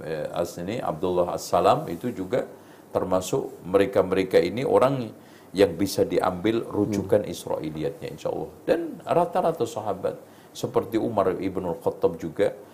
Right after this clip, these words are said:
Speaker 1: sangat, eh, faqih di dalam masalah Israiliyat. Makanya saat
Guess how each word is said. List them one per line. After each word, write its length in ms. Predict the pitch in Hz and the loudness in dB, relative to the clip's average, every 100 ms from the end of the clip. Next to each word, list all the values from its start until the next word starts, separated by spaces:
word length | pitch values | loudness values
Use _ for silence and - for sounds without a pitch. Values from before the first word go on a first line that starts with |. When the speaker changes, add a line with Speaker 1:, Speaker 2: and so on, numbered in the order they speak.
| - - | -20 -18
Speaker 1:
sangat, 480 | - - 160 175 - - | -8 -4 -2 -2 0 6
eh, 280 | 107 104 104 | 10 10 8
faqih 500 | - 143 - 101 92 | 2 0 0 -4 -2
di 120 | 95 | 2
dalam 280 | 92 98 95 | 4 4 4
masalah 480 | 87 - 98 113 - | 0 0 0 0 -6
Israiliyat. 720 | 85 - 82 78 76 65 - - - - - - - - | -6 -2 -2 -2 -4 -6 -10 -16 -20 -20 -20 -20 -20 -12
Makanya 520 | - 87 90 120 160 165 - - | -4 -2 2 2 0 -2 -16 -20
saat 400 | - - 90 - | -14 0 4 4